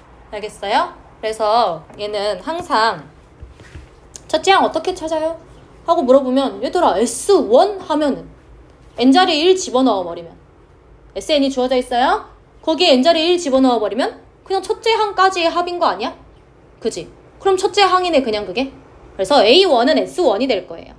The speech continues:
그거 가지고 이용해 먹습니다. 알겠죠? 그래서 이 에이엔이라는 것은 이렇게요.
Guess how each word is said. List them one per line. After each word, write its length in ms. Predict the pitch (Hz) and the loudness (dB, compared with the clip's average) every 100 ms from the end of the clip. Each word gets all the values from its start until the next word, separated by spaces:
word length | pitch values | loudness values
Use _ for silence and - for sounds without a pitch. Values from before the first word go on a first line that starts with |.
| - - - - - | -20 -20 -20 -20 -20
그거 260 | - 196 202 | 0 0 2
가지고 360 | 214 - 233 | -4 -4 -4
이용해 300 | 185 185 208 | -4 -6 -8
먹습니다. 800 | 202 180 220 196 175 233 359 - - - | -10 -10 -10 -6 -2 0 0 -4 -16 -14
알겠죠? 440 | 170 180 320 392 - - | -12 -2 0 -2 -6 -10
그래서 180 | 240 269 | -2 0
이 180 | 311 269 | 4 4
에이엔이라는 640 | 226 370 381 370 320 285 | 4 2 2 2 2 -2
것은 460 | 240 190 208 170 - - _ _ - - - - - - - - - - - - - - - - - - - - - - - - - | -4 -6 -6 -8 -16 -20 _ _ -20 -20 -20 -20 -20 -20 -20 -20 -20 -20 -20 -20 -20 -20 -20 -20 -20 -20 -20 -20 -20 -20 -20 -20 -8
이렇게요. 840 | 196 202 - 196 180 254 359 403 | -2 -2 -2 0 4 4 4 0